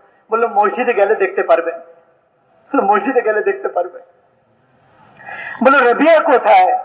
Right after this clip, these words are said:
বললো, "সে তাহাজ্জুদের আজানেই মসজিদে চলে গেছে নামাজ।" তো উনি যখন গেছেন, ফজরের নামাজ পায় নাই, দেরি হয়ে গেছে, বুড়া মানুষ চলতে চলতে, তো নিজের নামাজ পড়ে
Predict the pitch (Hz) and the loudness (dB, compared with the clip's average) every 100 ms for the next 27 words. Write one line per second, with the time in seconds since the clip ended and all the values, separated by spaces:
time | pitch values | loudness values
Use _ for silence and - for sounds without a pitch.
0 | - - - 240 247 - 247 247 - 214 | -10 -20 -4 0 0 2 2 2 2 2
1 | 226 226 226 233 202 220 240 247 214 196 | 2 2 0 2 4 2 0 -2 -2 -2
2 | 202 202 208 196 185 185 - 175 185 - | -2 -4 -2 0 0 0 0 2 0 -4
3 | - - _ _ _ _ _ _ _ _ | -16 -20 _ _ _ _ _ _ _ _
4 | 262 269 294 320 320 311 226 214 233 214 | 2 4 0 0 0 0 0 -2 -2 -6
5 | 202 208 208 254 240 226 233 226 220 202 | -6 -4 0 0 2 2 2 2 0 2
6 | 208 214 254 214 208 190 196 185 226 202 | -2 -2 0 0 0 -2 -2 0 2 2
7 | 190 - 202 190 190 196 180 - _ _ | 0 -2 -4 -4 -4 -4 -6 -12 _ _
8 | _ _ _ 262 254 269 294 254 247 247 | _ _ _ -2 -2 0 2 4 4 2
9 | - 214 | 2 0